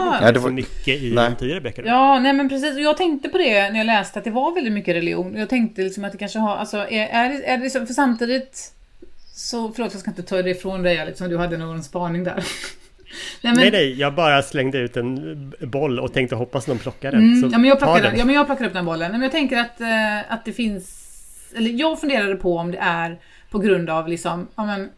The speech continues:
Speaker 3: vi lever liksom i en tid som är ganska besvärlig egentligen. Alltså, vi, vi håller på att utplåna oss själva liksom, och det, det kommer inte gå att stoppa liksom. Och,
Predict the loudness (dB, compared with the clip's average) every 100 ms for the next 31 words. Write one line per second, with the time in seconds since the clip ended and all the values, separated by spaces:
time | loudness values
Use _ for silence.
0 | _ -6 -2 0 2 2 0 -2 -2 -2
1 | -2 -2 -2 -2 -2 -4 -4 -2 -2 -4
2 | -6 -6 -6 -6 -10 -20 -20 -12 -10 -4
3 | 0 2 2 -2 -6 -4 -4 -4 -6 -8
4 | -8 -8 -10 -8 -8 -10 -16 -20 -20 -20
5 | -20 -20 -20 -18 -16 -10 -10 -4 0 0
6 | -2 -6 -6 -6 -6 -2 0 2 2 4
7 | 4 4 2 0 -2 -2 -4 -4 -6 -6
8 | -8 -4 -2 0 0 0 -2 -6 -12 -16
9 | -6 -4 0 0 0 -4 -6 -8 -12 -10
10 | -10 -10 -14 -16 -20 -20 -20 -20 -12 2
11 | 6 6